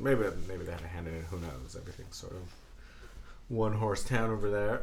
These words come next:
Um, so who, Erica, do you wanna go over the plot briefly?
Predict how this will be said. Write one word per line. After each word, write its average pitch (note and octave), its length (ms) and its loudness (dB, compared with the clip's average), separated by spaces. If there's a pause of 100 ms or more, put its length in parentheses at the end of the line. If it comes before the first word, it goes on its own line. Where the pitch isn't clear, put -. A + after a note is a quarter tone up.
(380)
Um, A2 540 2 (680)
so B2+ 680 6 (220)
who, D3 340 4
Erica, D3 240 6
do B2+ 40 8
you B2 40 10
wanna B2 120 6
go B2 140 8
over A#2+ 160 8
the A2+ 140 4
plot A2 760 2
briefly? B2+ 560 2